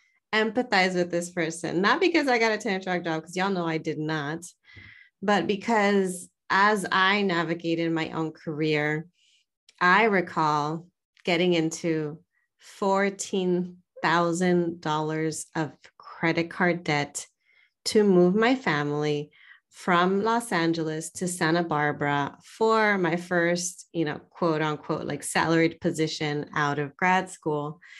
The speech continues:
And that sounds like a lot of money, uh, fourteen K. In fact, my friend herself said that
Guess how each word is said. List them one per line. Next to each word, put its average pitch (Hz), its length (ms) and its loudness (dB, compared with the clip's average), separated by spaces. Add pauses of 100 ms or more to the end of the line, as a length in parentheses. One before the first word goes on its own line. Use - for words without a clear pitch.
(680)
And 220 140 4
that 330 180 6
sounds 427 260 4
like 330 160 2
a 190 180 4
lot 202 240 4
of 214 100 2
money, 180 500 -2 (880)
uh, 165 440 2
fourteen 190 460 0
K. 180 140 2
In 185 80 2
fact, 214 200 -2
my 196 140 0
friend 208 360 0
herself 190 520 -4
said 170 420 -4
that 160 300 -2